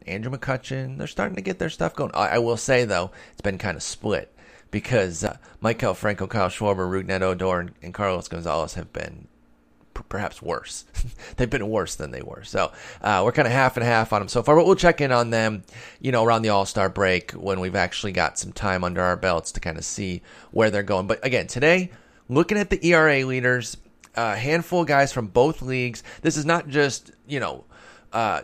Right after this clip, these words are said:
top to bottom, the leaders. This is looking at maybe the top. I think nobody's lower than, than thirty-five among the leaders, but it, it, it's close.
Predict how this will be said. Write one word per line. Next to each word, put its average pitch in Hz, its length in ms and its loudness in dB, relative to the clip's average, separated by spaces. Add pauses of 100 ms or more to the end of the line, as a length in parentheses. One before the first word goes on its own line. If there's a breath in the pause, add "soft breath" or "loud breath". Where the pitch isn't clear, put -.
top 139 280 2
to 123 100 0
bottom, 131 320 8
the 131 80 0
leaders. 139 340 2
This 117 160 -2
is 113 140 0
looking 123 320 0
at 107 160 2
maybe 113 220 0
the 101 100 -4
top. 113 420 2
I 113 60 -4
think - 580 -4
nobody's 123 500 0
lower 110 360 2
than, 98 560 -2 (1160 loud breath)
than 90 240 -8
thirty-five 113 1000 -2
among 120 280 -2
the 123 100 0
leaders, 127 400 -4
but - 280 -2
it, 101 240 -6
it, 127 380 -8
it's 127 200 -4
close. - 460 -2